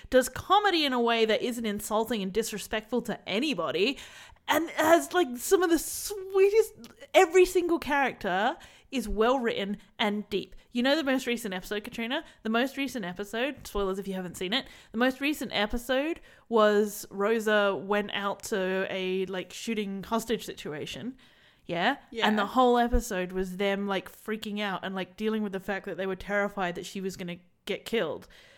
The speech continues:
Speaker 1: Yeah? Out in the field.
Speaker 2: Mm.
Speaker 1: And so the whole episode is all these different people dealing with it in their own ways. And it was just so well done.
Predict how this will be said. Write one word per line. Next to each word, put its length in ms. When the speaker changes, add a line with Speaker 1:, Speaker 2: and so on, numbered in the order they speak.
Speaker 1:
Yeah? 300
Out 180
in 100
the 80
field. 460
Speaker 2:
Mm. 320
Speaker 1:
And 240
so 100
the 120
whole 400
episode 540
is 220
all 160
these 160
different 300
people 260
dealing 320
with 80
it 80
in 80
their 180
own 160
ways. 400
And 160
it 140
was 240
just 580
so 680
well 380
done. 520